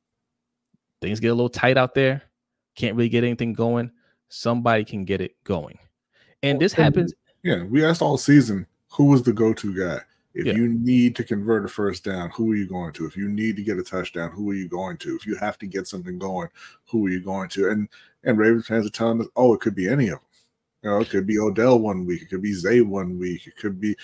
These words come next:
Speaker 2: you know, it could be Bateman one week, it could be Andrews one. And when it's, when it could be anybody, it means you don't have somebody. You don't have a go-to guy.
Speaker 1: Yeah, I mean, we're in the A F C Championship game. We're playing another great team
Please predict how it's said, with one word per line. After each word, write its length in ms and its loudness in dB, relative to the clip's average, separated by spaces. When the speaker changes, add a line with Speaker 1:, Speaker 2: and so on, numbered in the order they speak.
Speaker 2:
you 80 0
know, 120 2
it 60 2
could 100 -2
be 100 -2
Bateman 400 2
one 180 -4
week, 120 -10
it 80 -10
could 60 -10
be 160 -4
Andrews 280 0
one. 140 -6
And 180 0
when 120 2
it's, 240 -2
when 140 0
it 100 -4
could 180 2
be 160 2
anybody, 400 0
it 80 -4
means 160 -8
you 60 -4
don't 160 -6
have 200 -2
somebody. 300 -18
You 100 -16
don't 100 -6
have 160 0
a 60 -16
go-to 240 -20
guy. 760 -20
Speaker 1:
Yeah, 400 2
I 40 -8
mean, 320 -4
we're 140 8
in 80 2
the 120 0
A 100 4
F 80 -2
C 60 -4
Championship 420 -6
game. 220 -16
We're 100 -2
playing 460 -4
another 240 -4
great 200 -8
team 200 -16